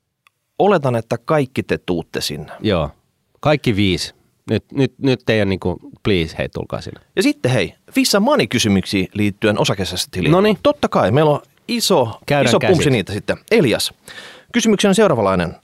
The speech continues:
Speaker 1: Kun osakesäästötili tulee ensi vuonna, minkälaisia summilla sinne kannattaa lähteä sijoittamaan? Mikä olisi minimi?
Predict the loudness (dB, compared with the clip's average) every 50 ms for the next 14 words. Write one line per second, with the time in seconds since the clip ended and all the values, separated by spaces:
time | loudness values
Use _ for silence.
0 | -12 -4 0 0 0 0 0 -2 -2 -2 -2 -4 -4 -8 -6 -4 0 0 0 0
1 | 2 2 2 2 4 4 4 2 2 2 2 2 2 0 -2 0 0 0 0 2
2 | 0 0 0 0 0 0 2 2 2 2 2 0 0 -2 -2 -2 -4 -2 -2 -2
3 | -2 -2 -4 -6 -4 -4 -4 -2 0 0 0 0 0 -2 -2 0 -2 -2 -4 _
4 | -8 -8 -4 -2 -2 -2 -2 0 -2 -2 -2 -2 -4 -6 -10